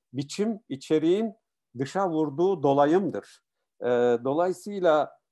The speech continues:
e, içerik nedenli tinsel bakımdan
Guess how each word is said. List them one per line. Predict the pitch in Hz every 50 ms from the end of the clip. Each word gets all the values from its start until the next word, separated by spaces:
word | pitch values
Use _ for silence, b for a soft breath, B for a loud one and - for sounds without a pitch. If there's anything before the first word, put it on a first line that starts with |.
| _ - 127
e, | 131 131 127 123 120 120 117 -
içerik | 147 139 143 - 165 160 180 196 - -
nedenli | 151 165 185 180 185 160 151 147 139 143 143 139 123 -
tinsel | _ - 147 143 139 - 165 165 165 160 143
bakımdan | 143 139 - - 139 135 135 135 143 139 139 131 123 117